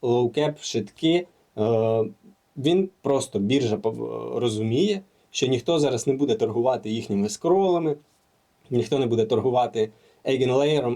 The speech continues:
і так далі. Тобто ніхто не заробить зараз, рітейл не може заробити на висококапіталізованих, е, V C-шитках, які вони собі лістять. Тому вони починають лістити меми.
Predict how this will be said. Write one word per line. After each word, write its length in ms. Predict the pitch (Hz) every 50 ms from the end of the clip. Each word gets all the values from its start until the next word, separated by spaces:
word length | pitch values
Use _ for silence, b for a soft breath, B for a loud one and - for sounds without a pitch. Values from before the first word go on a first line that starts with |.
| - -
і 80 | 139
так 180 | 143 139 120 120
далі. 320 | 120 117 107 98 95 98 -
Тобто 200 | - - - -
ніхто 360 | 107 107 - - 160 165 170
не 180 | 160 139 135 120
заробить 420 | 120 120 117 147 156 156 160 151
зараз, 300 | 143 143 139 139 135 -
рітейл 320 | 117 117 113 143 135 131 123
не 100 | 120 123
може 280 | 135 135 123 110 107
заробити 600 | 98 107 104 107 107 113 156 185 185 214 208 208 b b b b b b b
на 300 | 131 139 147 143 127 123
висококапіталізованих, 1400 | 127 127 151 - - - - 175 - 127 - - 110 117 113 113 110 107 127 127 123 113 107 107 98 - - _ _ _ _ _ _ _ _ -
е, 80 | 220 208
V 420 | 104 107 104 104 104 110 110 123
C-шитках, 800 | 135 143 143 - 156 139 117 - - 117 113 - - 180 208 214 - _ _ -
які 300 | 120 120 110 - 160 170
вони 240 | 139 120 120 131
собі 260 | 117 - 120 113 120 117
лістять. 320 | 117 110 107 - - - -
Тому 220 | 175 196 254 269
вони 180 | 254 247 240 208
починають 480 | 202 208 202 - 196 190 180 175 -
лістити 400 | 170 175 170 - 147 139 - 120
меми. 360 | 113 113 120 113 104 95 90